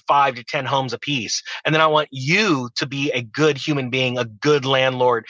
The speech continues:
and then not only help other people get back on their feet, then teach them how to become rich themselves. And that's how I've,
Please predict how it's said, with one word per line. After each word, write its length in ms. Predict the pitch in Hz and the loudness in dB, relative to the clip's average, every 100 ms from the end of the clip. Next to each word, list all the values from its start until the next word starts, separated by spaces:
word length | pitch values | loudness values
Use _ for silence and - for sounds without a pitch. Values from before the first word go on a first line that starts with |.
| - - | -6 -2
and 140 | 160 | 0
then 100 | 160 | 2
not 200 | 160 202 | 2 2
only 260 | 190 143 117 - | 2 -2 -6 -14
help 260 | - 196 233 | -2 -2 0
other 220 | 165 139 | -2 -2
people 480 | - 190 120 110 120 143 | -8 -8 -6 -6 -4 -2
get 120 | 170 | 2
back 200 | 180 165 | 2 2
on 80 | 135 | 0
their 80 | |
feet, 320 | 120 196 175 - | -2 -4 -6 -6
then 140 | - | -8
teach 240 | 135 220 - | -6 -6 -2
them 100 | 165 | 2
how 140 | 165 | 2
to 80 | 156 | 2
become 340 | 135 - 151 | 0 -2 -2
rich 200 | 127 151 | 0 -2
themselves. 560 | - 113 - 170 135 - - - - - | -4 -4 2 2 2 -2 -16 -18 -8 -2
And 200 | 156 139 | 0 2
that's 240 | 175 226 | 2 2
how 160 | 240 147 | 2 2
I've, 320 | 175 202 | 2 0